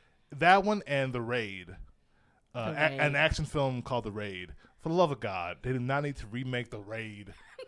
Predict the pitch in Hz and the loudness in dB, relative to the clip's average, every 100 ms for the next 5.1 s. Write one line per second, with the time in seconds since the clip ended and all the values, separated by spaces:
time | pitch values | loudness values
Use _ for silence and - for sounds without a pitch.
0 | - _ _ - - 165 170 170 - 233 | -18 _ _ -14 -6 -2 -2 -2 0 0
1 | 339 285 294 - 294 294 359 247 233 220 | 2 6 8 8 8 8 8 2 0 2
2 | - 113 104 165 170 180 180 - 165 160 | 2 0 -4 -6 -4 -4 -6 -4 -4 -4
3 | - 156 156 165 277 311 247 180 156 170 | -6 -4 -4 -2 -2 -2 -2 -2 -2 -4
4 | 220 196 220 262 294 294 196 175 165 165 | -4 -2 0 0 -2 -6 -4 -4 -6 -8
5 | 160 | -12